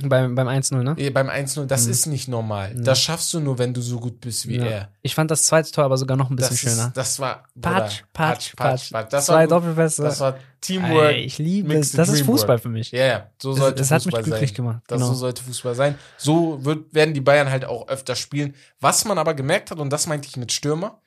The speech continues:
Speaker 2: es gab so Situationen, Mané ist der Stürmer, aber er ist kein Stürmer.
Speaker 1: Ja, das ist das.
Speaker 2: Er ist kein Stürmer.
Speaker 1: Er ist,
Speaker 2: So.
Speaker 1: wenn dann halb oder links
Speaker 2: Genau.
Speaker 1: eher.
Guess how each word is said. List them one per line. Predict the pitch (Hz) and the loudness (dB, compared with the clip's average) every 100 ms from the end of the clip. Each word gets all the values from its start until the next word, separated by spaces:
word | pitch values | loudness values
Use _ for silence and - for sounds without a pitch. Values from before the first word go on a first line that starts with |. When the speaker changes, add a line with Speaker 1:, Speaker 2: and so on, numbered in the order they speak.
| _ - | _ -10
Speaker 2:
es | - | -2
gab | 156 | -2
so | 175 | -2
Situationen, | 165 151 143 135 - 156 180 165 | -4 -4 -4 -4 -4 -4 -4 -4
Mané | 127 | -6
ist | 143 135 | -6 -6
der | 120 | -8
Stürmer, | - 143 175 - _ _ _ _ _ _ | -6 -6 -8 -12 _ _ _ _ _ _
aber | - 110 | -14 -12
er | - | -8
ist | 131 - | -8 -8
kein | 123 | -8
Stürmer. | 110 - 135 123 | -8 -4 -2 0
Speaker 1:
Ja, | 123 131 | 2 2
das | 139 - | 0 -2
ist | - | -4
das. | 104 - - _ | -8 -8 -12 _
Speaker 2:
Er | - | -6
ist | 127 - | -6 -6
kein | 123 | -8
Stürmer. | - - 151 135 - | -6 -2 -2 -2 -4
Speaker 1:
Er | 139 | 0
ist, | 151 | 2
Speaker 2:
So. | 139 | 2
Speaker 1:
wenn | 160 | 2
dann | 151 131 | 2 -2
halb | 139 165 180 175 120 | 0 4 4 4 0
oder | 135 127 | -2 0
links | 127 160 170 | 0 0 0
Speaker 2:
Genau. | 131 131 147 | 0 2 4
Speaker 1:
eher. | 147 143 127 | 4 2 0